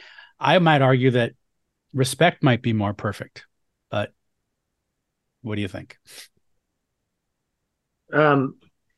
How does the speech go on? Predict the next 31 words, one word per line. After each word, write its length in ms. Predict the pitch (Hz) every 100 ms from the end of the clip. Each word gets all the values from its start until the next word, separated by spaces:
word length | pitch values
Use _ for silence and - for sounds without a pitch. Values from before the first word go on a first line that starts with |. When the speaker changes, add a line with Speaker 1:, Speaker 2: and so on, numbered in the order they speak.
| _ _ _ _ _ _ _ _ _ _ _ _ _ _ 170
Speaker 2:
I've 140 | 190
heard 220 | - 196
so 160 | - 196
many 140 | 180
different 360 | 160 170 139 104
versions 800 | 113 123 143 156 143 - - -
of 180 | 131 135 -
even 200 | 151 135
Aretha 520 | 123 131 135 127 - _
singing 340 | - - 139 123
different 240 | 131 117
versions 360 | 120 127 131 123
of 100 | 127
it 80 | 139
that 140 | 127 -
I 100 | 123
don't 240 | 135 131
remember 300 | 127 127 123
exactly 460 | 113 107 120 117 131
the 100 | 131
fade 320 | - 131 131
out. 180 | 135 139
'Cause 120 | 139
I, 60 |
<laughs> 360 | 127 139 - -
again, 360 | 165 139 175 143
it's 60 |
Speaker 1:
Right. 140 | 165 123
Speaker 2:
like 100 | 170
Speaker 1:
It 120 | 190
is, 120 | 220